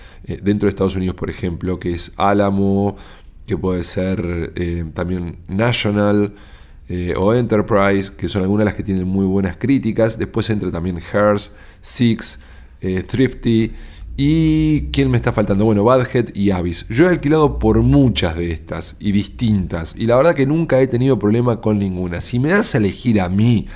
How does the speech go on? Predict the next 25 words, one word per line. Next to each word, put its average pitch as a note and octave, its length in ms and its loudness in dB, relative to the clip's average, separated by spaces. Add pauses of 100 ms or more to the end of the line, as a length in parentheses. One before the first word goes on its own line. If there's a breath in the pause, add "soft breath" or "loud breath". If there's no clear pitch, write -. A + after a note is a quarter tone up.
(340 loud breath)
cuál C3+ 260 4
para G2 200 0
mí A2 180 2
es G#2+ 140 -2
mi F2+ 160 -4
top, - 460 -2
top, - 280 -2
top, A#2 240 2 (240 loud breath)
y A#2+ 220 4
para A2+ 240 2
mí D3+ 120 4
el C#3+ 160 2
top, A#2+ 200 0
top, - 280 -2
para G2 220 2
mí, D3 380 4
eh, B2+ 320 4
es F#2+ 240 -2
Alamo. E2+ 480 -4 (120)
Pero G2+ 200 2
bueno, A#2+ 200 4
eso C#3 220 0
va A#2 80 4
sobre F#2+ 260 -2
gusto, G#2 560 2